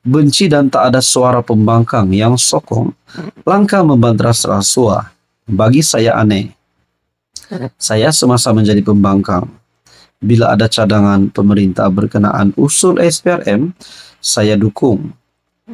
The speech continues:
Malah, saya kata, belum cukup berani tindakan diambil kerajaan.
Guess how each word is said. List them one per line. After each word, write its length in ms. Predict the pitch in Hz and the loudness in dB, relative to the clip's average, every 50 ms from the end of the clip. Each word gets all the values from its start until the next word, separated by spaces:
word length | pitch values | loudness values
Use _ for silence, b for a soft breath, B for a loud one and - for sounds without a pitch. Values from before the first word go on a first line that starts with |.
| - - | -10 -4
Malah, 400 | 143 165 170 135 113 120 143 156 151 - | -2 0 2 2 2 0 0 -2 -4 -6
saya 320 | - - 117 117 113 113 | -4 -2 0 0 0 0
kata, 480 | 110 110 107 104 - 110 104 107 131 147 143 - _ | 0 -4 -6 -4 -2 -2 0 0 -2 -4 -8 -12 _
belum 480 | - 117 110 127 139 160 196 202 190 | -6 -2 0 2 2 4 4 4 2
cukup 240 | - 143 123 131 123 | 2 2 0 0 0
berani 400 | 113 110 117 113 110 107 104 107 - _ - | 0 0 0 2 2 2 0 0 -2 _ -4
tindakan 640 | - 113 107 101 104 104 - - 117 107 101 101 92 | -2 0 2 2 0 0 -2 -2 -4 -2 0 0 0
diambil 320 | 90 - 98 98 98 92 95 | 0 0 0 0 0 -2 -2
kerajaan. 560 | - 101 98 95 98 104 104 101 92 101 | -4 -4 -4 -2 0 0 0 0 -2 -4